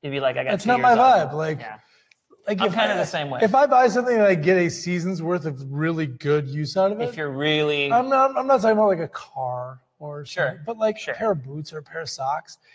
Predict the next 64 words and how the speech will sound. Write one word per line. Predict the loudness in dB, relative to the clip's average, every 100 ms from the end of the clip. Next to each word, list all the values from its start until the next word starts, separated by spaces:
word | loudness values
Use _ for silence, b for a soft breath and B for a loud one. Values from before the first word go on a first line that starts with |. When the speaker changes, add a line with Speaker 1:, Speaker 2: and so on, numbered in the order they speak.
| b
Speaker 2:
even | -4
a | 0
pair | 4 4
of |
socks. | 2 -4 -4 -6 -20 _ _ _ _ _ _
With | 2 2 2
Darn | 4 4
Tough's | 4 2 0
lifetime | 0 2 0
warranty | 0 -2 -2
as | -2
an | -2
example, | -2 -2 -2
if | -4
they're | -4
like, | -4 -6 -8
"Lifetime | -8 -4 -4 -4
warranty," | -6 -8 -8
and | -8
I, | -8 -10 _ -12
I | -6
got | -4
a |
good | -4 -6 -4 -4 -4
year | -4 -2 2 4
out | 2
of | 0
them. | -6 -8 -18 _ _ _ _ _ _ _ _ _ _ _ _ -20 -20 _ -2
Speaker 1:
You | 0
get |
a | 4
whole, | 6 6 6
like, | 4 2
Speaker 2:
Yeah. | -2 -2 0 2
Speaker 1:
the | 4
second | 4 2 -2
summer, | 0 0 2 2 2
and | 2
you're | 0
like, | 2 2 0
"Hey." | -2 0 0 -2 -6 -10 _ _ _ _
Yeah, | -4
Speaker 2:
Yeah. | -2 0
Speaker 1:
that's | 0 0
not | 0
my | 2 4
vibe | 4 4
either. | 0 0
But | 2
Speaker 2:
No. |
Speaker 1:
anyways, | 4 4
that's | 4 2 2
why |
they | 2
had | 2 2
to | -2 -2
end | -6 -6 -6
the | -4
warranties, | -4 -4 -10 -20
because | -20 -20 -20
people | -16 -10
were | -10
abusing | -12 -14 -14 -14 -16
it. | -18